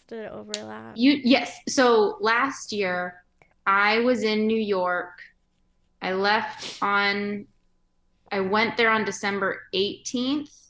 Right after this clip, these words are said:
Speaker 2: and I think that was the first night of Hanukkah last year.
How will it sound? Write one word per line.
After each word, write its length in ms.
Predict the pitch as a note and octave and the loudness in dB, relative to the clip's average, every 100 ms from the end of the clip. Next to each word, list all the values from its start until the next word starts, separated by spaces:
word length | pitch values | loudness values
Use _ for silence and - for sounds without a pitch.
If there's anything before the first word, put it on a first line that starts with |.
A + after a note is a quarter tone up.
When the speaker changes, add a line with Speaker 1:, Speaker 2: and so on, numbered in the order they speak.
| - | -8
Speaker 2:
and 100 | G3+ | -6
I 40 | G3 | -6
think 240 | A3 G#3 | -6 -4
that 120 | G#3+ | -4
was 140 | G#3+ G#3 | -4 -6
the 100 | G#3 | -10
first 380 | - F#3+ F#3+ | -2 -2 -2
night 240 | F#3+ F3 F3 | -2 -2 -2
of 180 | E3+ - _ _ _ _ - | -6 -10 _ _ _ _ -2
Hanukkah 560 | F#3+ F3 E3+ E3+ D#3+ D#3 | 0 2 -2 -4 -8 -6
last 440 | F#2 - - - | -8 -10 -14 -12
year. 360 | F2+ - G#3 | -10 -8 -10